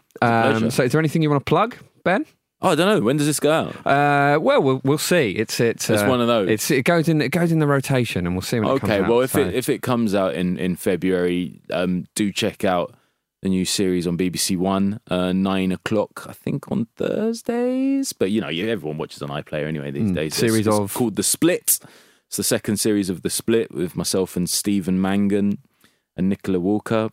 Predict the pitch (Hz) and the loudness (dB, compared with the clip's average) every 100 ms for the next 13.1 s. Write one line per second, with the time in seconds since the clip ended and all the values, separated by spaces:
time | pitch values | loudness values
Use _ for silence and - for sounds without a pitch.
0 | - 69 85 85 85 - - - 127 110 | -4 -2 0 0 -2 -4 -10 -6 -4 -4
1 | - - 107 85 - 107 101 - 98 95 | -4 -2 -2 -2 -2 0 0 0 0 0
2 | - - 101 98 101 104 82 - - 87 | -2 0 0 0 -2 -2 -4 -6 -4 -6
3 | - 92 95 92 - 104 101 - - 110 | -4 -2 0 -2 -2 -4 -4 -6 -4 -2
4 | 127 101 _ - 98 101 101 98 98 98 | -2 -4 _ -4 -2 0 0 0 2 0
5 | 98 - - 92 - - 107 - - 98 | 0 -6 -12 -8 -4 -2 -2 -4 -2 0
6 | 92 - 92 92 - _ - 90 101 98 | 0 -2 -2 -2 -8 _ -4 -2 -2 -2
7 | 87 101 92 95 92 92 92 - 92 87 | -2 0 0 0 2 0 -2 -2 -2 0
8 | 90 - _ _ _ _ 95 95 92 95 | -2 -4 _ _ _ _ -2 0 0 -2
9 | 98 107 - 104 101 104 113 98 - 104 | -4 -4 -4 -2 0 2 0 -2 -2 0
10 | 101 101 - - 98 92 92 95 92 92 | 0 -2 -6 -4 -2 0 0 0 0 -2
11 | - - 101 110 101 107 107 107 - - | -6 -8 -6 -4 -4 -4 -2 -4 -6 -6
12 | 85 - 135 113 113 110 110 117 110 104 | -4 -2 0 0 2 2 2 2 2 2
13 | 101 | -2